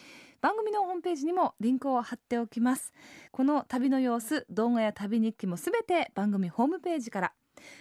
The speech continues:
アドレスはダブリューダブリューダブリュードットジェイエフエヌドットシーオードットジェーピースラッシュやじきた。ポッドキャストでも放送後に配信をいたします。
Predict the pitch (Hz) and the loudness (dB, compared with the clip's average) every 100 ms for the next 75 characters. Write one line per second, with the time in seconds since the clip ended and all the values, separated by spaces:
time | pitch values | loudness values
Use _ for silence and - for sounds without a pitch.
0 | - 311 392 381 - 339 359 - - 226 | -2 0 2 0 0 2 2 0 0 0
1 | 269 277 277 262 247 262 254 247 247 233 | 2 2 2 0 0 0 0 0 0 0
2 | 214 202 185 180 _ - 269 - 170 220 | -2 -2 -2 -4 _ 0 0 0 -2 2
3 | 285 302 320 311 277 269 - 285 - - | 2 0 0 2 0 -2 0 -2 -2 -6
4 | 220 220 208 190 - 180 190 180 180 170 | -2 0 0 -2 -4 -6 -4 -6 -6 -6
5 | 180 185 185 - 269 - _ _ - 180 | -4 -4 -4 -4 -4 -6 _ _ -4 -2
6 | 180 214 - 190 - _ _ _ - - | -2 -4 -2 -2 -2 _ _ _ -20 -20
7 | - - 269 262 381 370 403 - 370 415 | -20 -4 -2 -2 -4 -2 -2 -2 -2 0
8 | 370 254 - _ - 247 262 - 240 233 | 2 0 -2 _ -2 0 0 0 0 2
9 | 294 349 254 - 196 - 190 196 240 - | 2 0 -2 -2 -4 -4 -2 0 0 0
10 | 196 202 - 196 226 226 - | -6 -4 -4 0 2 0 -4